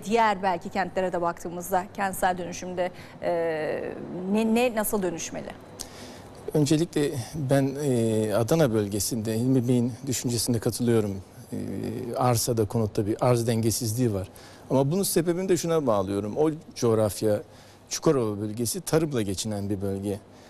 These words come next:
Speaker 2: Dolayısıyla nüfusun büyük çoğunluğu şehir dışındaydı. Tarım politikalarının ya da tarımcılığın yavaşlamasıyla köyden kente, e, göç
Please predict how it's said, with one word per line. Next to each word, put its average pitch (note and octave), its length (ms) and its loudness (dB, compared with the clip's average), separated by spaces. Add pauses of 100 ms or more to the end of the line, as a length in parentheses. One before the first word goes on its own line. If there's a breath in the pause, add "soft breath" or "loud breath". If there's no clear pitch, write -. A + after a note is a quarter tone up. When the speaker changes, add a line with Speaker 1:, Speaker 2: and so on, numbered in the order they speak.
(320 loud breath)
Speaker 2:
Dolayısıyla D3+ 500 2
nüfusun B2 680 2 (200)
büyük D3+ 400 0
çoğunluğu D#3 580 2
şehir D#3 340 4
dışındaydı. A2+ 600 2 (840 loud breath)
Tarım F#3+ 260 4
politikalarının A#2+ 680 0
ya A2 180 2
da A2+ 100 4
tarımcılığın C3 840 2 (340)
yavaşlamasıyla B2 1000 2 (720 loud breath)
köyden D3+ 460 2
kente, E3+ 560 2 (360)
e, D3 760 0
göç - 440 0